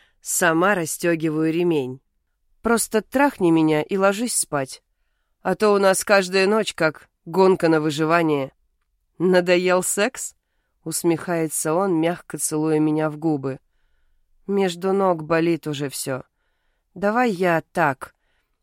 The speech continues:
Переворачиваю его на спину и стекаю по идеально твердому животу.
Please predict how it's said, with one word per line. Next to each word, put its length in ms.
Переворачиваю 840
его 360
на 180
спину 460
и 240
стекаю 720
по 260
идеально 520
твердому 640
животу. 640